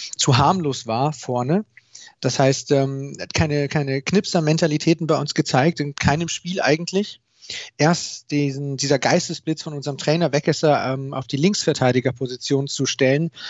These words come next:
hat ihn für mich eigentlich erst als, als wirklich wichtigen Spieler in der Jahrenelf, ähm, ja, e-, erscheinen lassen. Er sch-, kann richtig, richtig gute Flanken schlagen. Er ist gut am Ball,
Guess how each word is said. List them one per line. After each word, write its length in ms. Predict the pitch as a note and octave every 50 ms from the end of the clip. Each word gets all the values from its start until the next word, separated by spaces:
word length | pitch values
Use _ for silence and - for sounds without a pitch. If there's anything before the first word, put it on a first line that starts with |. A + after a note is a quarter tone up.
| - - - _
hat 260 | - D3+ D3+ - -
ihn 300 | E3 D#3+ D#3 D3+ D3+ D3+
für 160 | - - D3+
mich 260 | D3 E3+ E3 - G3+
eigentlich 400 | - C#3 D3+ D3+ C#3 D#3 C#3+ -
erst 280 | - C#3+ C#3+ C#3 - -
als, 420 | - B2 C3+ B2+ - - - -
als 360 | D#3+ C#3 C3 - - - - E3 E3
wirklich 460 | C#3 D#3 - E3+ D3+ C#3 - - - - - _ _ _
wichtigen 400 | C#3+ E3+ E3 - - D#3+ C#3+ C#3+
Spieler 420 | - - - F3 F3 E3 D3 C3
in 60 | B2+
der 100 | B2+ B2
Jahrenelf, 640 | A#2 A#2+ B2 C3 B2+ A#2 A#2 A#2+ B2 B2 - - -
ähm, 420 | - A2+ A#2+ B2 A#2+ A#2+ B2 A#2 A2+ - _ _ _ _ - -
ja, 220 | C3 C3 C#3 C#3+ -
e-, 60 | - C#3+
erscheinen 560 | C#3 - C#3+ C#3 - - C3+ C#3 D#3+ D#3 C3+
lassen. 400 | A#2+ A#2+ A#2 - - B2 A2+ A2+ - - - - - - - _ - - -
Er 100 | C#3+ C3+
sch-, 180 | - - - _ _ _ _ _ _ -
kann 360 | - E3+ D#3 D3+ D#3 D#3+ D#3+
richtig, 380 | D#3 D3+ G3 - - F#3+ - G3
richtig 220 | F#3 - - E3+
gute 200 | - E3 D#3 D3+
Flanken 380 | - - D3 D#3 F3+ - G3+ -
schlagen. 300 | - F3 D#3 D#3 D#3+ D#3+
Er 100 | D3 C#3
ist 120 | - -
gut 200 | - F#3 G#3+ -
am 120 | D#3 C#3 C3+
Ball, 280 | C3+ C#3 F3+ G3+ G3